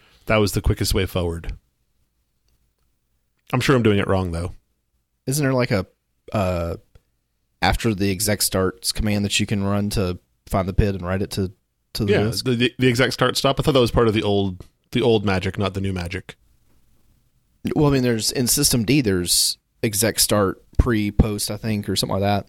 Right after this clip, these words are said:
Speaker 2: that
Speaker 1: But
Speaker 2: are, is ran after it starts the service.
Speaker 1: this is an Upstart based system.
Speaker 2: Oh, oh. Luckily, I haven't dealt with that too much, so.
Speaker 1: Upstart's actually fairly friendly and forgiving, and it's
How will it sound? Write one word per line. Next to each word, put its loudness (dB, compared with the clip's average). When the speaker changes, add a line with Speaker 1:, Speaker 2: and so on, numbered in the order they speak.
Speaker 2:
that 0
Speaker 1:
But -2
Speaker 2:
are, 2
is -2
ran 0
after -2
it -4
starts -2
the -8
service. -2
Speaker 1:
this 2
is 2
an 4
Upstart 0
based 0
system. -2
Speaker 2:
Oh, -2
oh. -16
Luckily, 2
I 2
haven't -2
dealt 0
with -4
that -2
too -4
much, -10
so. -6
Speaker 1:
Upstart's 0
actually -2
fairly 0
friendly 0
and -4
forgiving, -4
and -6
it's -10